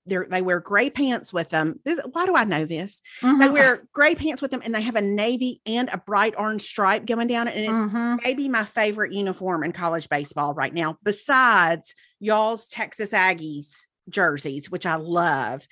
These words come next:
Speaker 2: Yes, I do
Speaker 1: States,
Speaker 2: love those.
Speaker 1: States pinstripes with the M over S, I love. But,
Speaker 2: Mm-hmm, mm-hmm.
Speaker 1: but I would agree with you about Notre Dame's uniforms. I'm glad we could commend them for that because
Speaker 2: Yeah,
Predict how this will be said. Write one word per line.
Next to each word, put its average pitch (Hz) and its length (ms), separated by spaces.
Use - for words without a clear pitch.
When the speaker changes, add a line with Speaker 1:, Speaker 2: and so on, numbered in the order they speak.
Speaker 2:
Yes, 180 440
I 196 120
do 202 80
Speaker 1:
States, 170 120
Speaker 2:
love 156 180
those. 147 300
Speaker 1:
States - 420
pinstripes 202 720
with 170 120
the - 100
M 170 120
over 151 260
S, 135 320
I 135 120
love. 175 440
But, 196 240
Speaker 2:
Mm-hmm, 190 40
mm-hmm. 196 160
Speaker 1:
but 196 120
I 196 120
would 220 120
agree 214 240
with 175 160
you 175 40
about 165 180
Notre 160 180
Dame's 147 240
uniforms. 147 400
I'm 147 120
glad 156 260
we 156 80
could - 240
commend 151 340
them 131 140
for 143 140
that 123 280
because 139 280
Speaker 2:
Yeah, 156 240